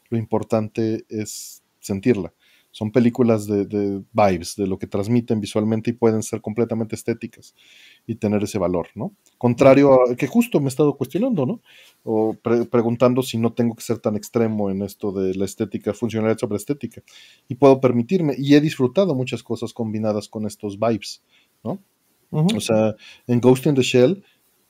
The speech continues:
Speaker 1: la política, aunque tiene sentido, y eso es lo que me gusta, su intención es que sea vibes de fondo.
Speaker 2: Ujú.
Speaker 1: Pero está bien estructurada y tiene sentido. Eso me, me encanta, me mata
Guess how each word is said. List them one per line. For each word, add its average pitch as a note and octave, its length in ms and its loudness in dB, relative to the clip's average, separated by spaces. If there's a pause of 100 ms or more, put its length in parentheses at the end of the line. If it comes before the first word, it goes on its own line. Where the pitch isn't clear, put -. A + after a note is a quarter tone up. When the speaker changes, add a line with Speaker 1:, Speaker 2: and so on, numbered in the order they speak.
(140)
Speaker 1:
la C3 200 4
política, C#3 500 0
aunque C3 320 0
tiene F3+ 300 4
sentido, C#3 400 -2
y C3+ 100 -2
eso F3+ 100 -2
es D#3 80 -2
lo D#3 80 -4
que - 80 -10
me A2 100 -4
gusta, A#2+ 320 -6 (300)
su - 140 -4
intención C#3 480 0
es D#3 80 -6
que C3+ 80 -8
sea B2 200 -4
vibes A2+ 280 -2
de A2+ 100 -6
fondo. A#2 340 -6 (800)
Speaker 2:
Ujú. F3 240 -4 (260)
Speaker 1:
Pero C#3 200 10
está C#3+ 240 2
bien D#3+ 180 0
estructurada B2+ 540 -2
y B2+ 80 -2
tiene B2+ 220 -4
sentido. A2+ 500 -10 (160)
Eso E3+ 400 -4 (640)
me, A#2 300 -2
me A#2 120 -2
encanta, B2+ 540 -4
me G#2+ 160 -6
mata B2+ 400 -2